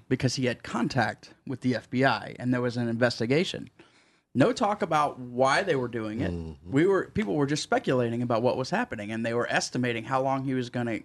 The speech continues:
Speaker 1: how long he was gonna be in prison and what it was for, and that he's clearly a bad person, and we're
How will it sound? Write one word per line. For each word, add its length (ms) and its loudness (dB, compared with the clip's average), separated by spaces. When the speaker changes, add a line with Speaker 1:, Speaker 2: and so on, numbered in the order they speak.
Speaker 1:
how 140 -4
long 200 0
he 80 -2
was 120 -4
gonna 140 -6
be 80 -4
in 80 -4
prison 480 0
and 160 -6
what 160 2
it 80 -4
was 80 -10
for, 480 4
and 280 2
that 140 0
he's 180 -4
clearly 380 6
a 40 4
bad 220 0
person, 460 0
and 160 0
we're 220 2